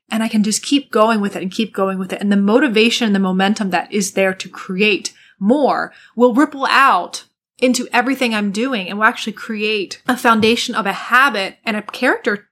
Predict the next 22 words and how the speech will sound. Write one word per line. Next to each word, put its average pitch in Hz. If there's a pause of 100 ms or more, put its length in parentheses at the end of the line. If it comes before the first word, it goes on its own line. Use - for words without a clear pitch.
(140)
trait 202
that 202
I 202
have 208
more 220
of. 170
I -
already 233
have 226
a -
pretty 453
good 254
ability 233
to 196
focus, 220
but - (440)
in 254
a 220
much 214
more 202
hyper-focused 196
way. 175